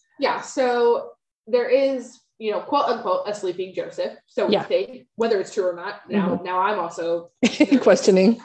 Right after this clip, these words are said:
Speaker 1: So, okay. Well, anyway, <laughs> there's a snoring Joseph, whether he's awake
Speaker 2: Mm-hmm.
Speaker 1: or not. And then Aaron is kind of digging in his pockets, and then he does find his keys, but then Aaron, or Joseph, is, like,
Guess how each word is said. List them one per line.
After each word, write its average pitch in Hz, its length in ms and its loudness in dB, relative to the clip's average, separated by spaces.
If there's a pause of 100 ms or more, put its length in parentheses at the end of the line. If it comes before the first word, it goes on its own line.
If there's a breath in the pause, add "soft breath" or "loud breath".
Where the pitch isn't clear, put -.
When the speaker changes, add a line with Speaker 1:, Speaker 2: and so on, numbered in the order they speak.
(120)
Speaker 1:
So, 185 440 -4
okay. 226 420 -4
Well, 294 120 -2
anyway, 269 340 2
<laughs> - 60 -4
there's 370 360 2
a 269 140 -2
snoring 277 720 -2
Joseph, 214 380 -6
whether 202 180 -4
he's 208 140 4
awake 190 160 2
Speaker 2:
Mm-hmm. 170 180 -6
Speaker 1:
or 160 80 -14
not. 190 140 -12 (480)
And 220 100 -2
then 208 180 -2
Aaron 220 380 -4
is 208 160 -4
kind 196 160 -10
of 180 80 -8
digging 180 260 -10
in 175 100 -8
his 165 140 -14
pockets, 240 600 -4 (340)
and 202 120 -4
then 196 160 -6
he 185 540 -10 (300)
does 208 300 -4
find 196 260 -8
his 196 220 -12
keys, 165 500 -12 (260)
but 208 120 -6
then 196 240 -8
Aaron, 180 600 -10
or 208 140 -2
Joseph, 185 380 -6
is, 175 100 -12
like, 156 220 -12